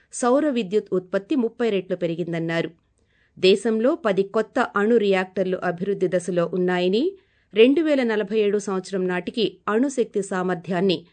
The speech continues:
పది రెట్లు పెంచాలనే సంకల్పంతో ముందుకు సాగుతున్నామని పేర్కొన్నారు. దేశంలోని యువత కోసం సుమారు లక్ష కోట్ల రూపాయల వ్యయంతో వికసిత్ భారత్ రోజ్గార్ యోజనను ప్రారంభిస్తున్నామని ప్రధానమంత్రి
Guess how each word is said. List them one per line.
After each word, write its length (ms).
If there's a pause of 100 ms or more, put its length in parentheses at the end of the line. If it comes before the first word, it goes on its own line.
(260)
పది 220
రెట్లు 280
పెంచాలనే 600
సంకల్పంతో 760
ముందుకు 420
సాగుతున్నామని 760
పేర్కొన్నారు. 640 (1000)
దేశంలోని 640
యువత 300
కోసం 380
సుమారు 380
లక్ష 320
కోట్ల 340
రూపాయల 440
వ్యయంతో 500
వికసిత్ 560
భారత్ 380
రోజ్గార్ 520
యోజనను 480
ప్రారంభిస్తున్నామని 1000
ప్రధానమంత్రి 720